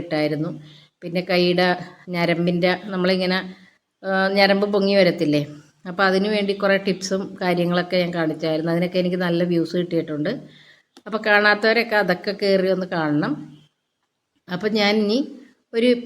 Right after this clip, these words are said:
പതിനഞ്ച് മിനിറ്റിന് ശേഷം കൈയുടെ, ആ,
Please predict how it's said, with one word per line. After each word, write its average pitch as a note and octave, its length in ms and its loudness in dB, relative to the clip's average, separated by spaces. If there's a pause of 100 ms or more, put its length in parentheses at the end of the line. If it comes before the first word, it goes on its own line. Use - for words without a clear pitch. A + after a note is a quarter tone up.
(460)
പതിനഞ്ച് A#3+ 480 4
മിനിറ്റിന് A3+ 640 2 (100)
ശേഷം F#3+ 360 0 (280)
കൈയുടെ, F#3 380 2 (240)
ആ, F3+ 80 0